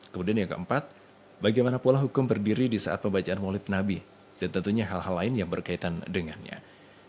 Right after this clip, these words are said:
Dengan keterangan dari Gus Yusuf, saya harap bisa memberikan penjelasan kepada jamaah saya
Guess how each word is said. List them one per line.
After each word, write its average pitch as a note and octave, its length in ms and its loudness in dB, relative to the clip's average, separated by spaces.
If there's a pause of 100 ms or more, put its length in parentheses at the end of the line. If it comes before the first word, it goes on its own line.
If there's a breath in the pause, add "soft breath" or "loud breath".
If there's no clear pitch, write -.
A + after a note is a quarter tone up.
(300 loud breath)
Dengan D3 240 4
keterangan D#3 320 2
dari C3+ 160 2
Gus A#2+ 160 0
Yusuf, D3 320 -2 (760)
saya A#2 240 0
harap B2+ 160 0
bisa G#2+ 240 0
memberikan G2+ 320 0
penjelasan F#2+ 400 0
kepada F2 240 -4
jamaah E2 320 -4
saya G2+ 520 -2